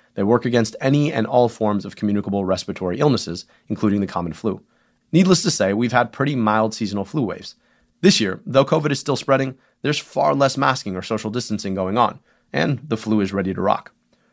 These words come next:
Right now, about two point five percent of all flu tests are coming back positive. That may not sound like a lot, but it is.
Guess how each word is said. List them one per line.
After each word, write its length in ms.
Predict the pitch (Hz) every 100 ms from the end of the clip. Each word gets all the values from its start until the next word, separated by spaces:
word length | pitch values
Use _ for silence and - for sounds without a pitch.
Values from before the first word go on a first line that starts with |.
| _
Right 160 | 147 165
now, 280 | 143 139
about 260 | - 123 -
two 100 | 170
point 220 | 156 151
five 220 | - 107
percent 240 | 110 - 101
of 80 | 107
all 120 | 120
flu 200 | - 107
tests 280 | 107 95 -
are 80 | 107
coming 220 | 104 98
back 160 | 85
positive. 420 | - 98 - 101 - _ _ _
That 140 | 147 180
may 80 | 180
not 160 | 160
sound 340 | - - 113 120
like 140 | 117
a 60 | 120
lot, 260 | 135 156 _ _ _
but 120 | 98
it 100 | 95
is. 300 | 104 - -